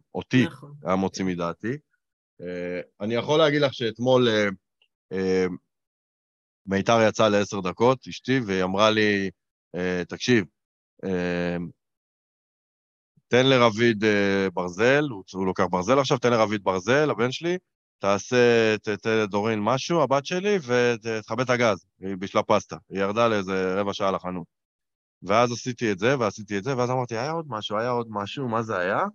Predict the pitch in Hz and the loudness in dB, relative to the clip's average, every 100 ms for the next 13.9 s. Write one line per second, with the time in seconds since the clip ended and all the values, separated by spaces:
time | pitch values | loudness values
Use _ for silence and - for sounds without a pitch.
0 | _ _ _ _ 101 104 110 107 131 123 | _ _ _ _ -4 0 2 4 4 4
1 | 139 139 185 226 254 247 254 277 269 233 | 2 0 0 0 2 2 2 6 6 6
2 | 160 - - - _ _ _ _ _ 120 | 0 -12 -20 -20 _ _ _ _ _ -10
3 | 131 131 139 135 135 135 127 139 117 _ | -4 0 2 4 6 6 6 4 0 _
4 | _ - - _ _ _ _ _ - - | _ -20 -20 _ _ _ _ _ -4 -4
5 | - _ 147 - _ _ - 208 160 92 | -8 _ -12 -14 _ _ -4 -4 -4 -10
6 | 180 185 196 226 214 190 156 _ _ - | -14 -8 -4 -2 -2 -4 -10 _ _ -16
7 | 180 - _ - - - _ _ 254 262 | -16 -18 _ -10 -8 -10 _ _ 0 0
8 | - 269 214 208 226 226 226 233 220 240 | 0 2 2 2 0 -2 -4 -6 -4 -4
9 | 220 _ - - 220 220 254 254 254 254 | -8 _ -20 -4 -2 -2 -2 -6 -4 -4
10 | 254 247 240 214 240 240 285 302 330 208 | -4 -8 -10 -4 0 2 2 0 -4 -4
11 | - 185 175 151 170 165 170 196 196 196 | -2 -4 -4 -4 -4 -4 -4 -2 0 0
12 | 214 151 - 247 202 185 185 202 190 - | -2 -8 -8 -8 -8 -8 -2 0 0 2
13 | 120 110 - 85 95 95 - 123 | 4 4 2 -6 -4 -2 2 4